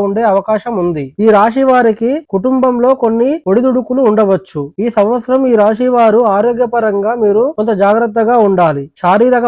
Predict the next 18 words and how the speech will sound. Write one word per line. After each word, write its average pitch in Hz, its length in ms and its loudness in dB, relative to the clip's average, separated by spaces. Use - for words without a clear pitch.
బలహీనత, 220 500 2
ఇంకా 240 180 -2
ఆరోగ్య 240 400 0
సమస్యలు 220 440 -2
వచ్చే 247 200 -4
అవకాశం 202 420 -4
ఉంది. 160 180 -4
నెక్స్ట్ - 200 -6
వృషభ 240 280 -2
రాశి 247 260 -2
వారి 214 240 2
గురించి 196 240 -2
తెలుసుకుందాం. 151 540 -6
రెండు 226 220 2
వేల 262 140 2
ఇరవై 226 280 4
ఆరు 233 220 0
సంవత్సరం 185 420 -2